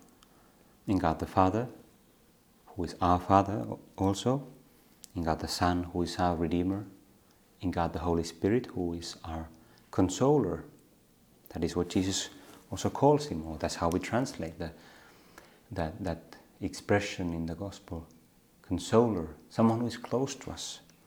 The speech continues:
who comes to us to br-, to bring us peace and joy.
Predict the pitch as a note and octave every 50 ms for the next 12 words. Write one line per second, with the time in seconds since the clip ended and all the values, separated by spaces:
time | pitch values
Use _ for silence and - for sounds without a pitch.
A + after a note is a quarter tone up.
0 | - - - - - - - - - - A2 G#2+ B2 C3 B2+ - - - - E2
1 | D#2+ - - - - - - - - - - - - - - _ _ _ _ -
2 | - - _ - - G#2+ F#2 F#2 B2+ C3+ - - - - - - - G#2+ G2 A2+
3 | C3 D3 A#2 F2 - - - - - - _ _ - - G2+ F#2 - - F#2 E2+
4 | E2 E2 D2 D2 D2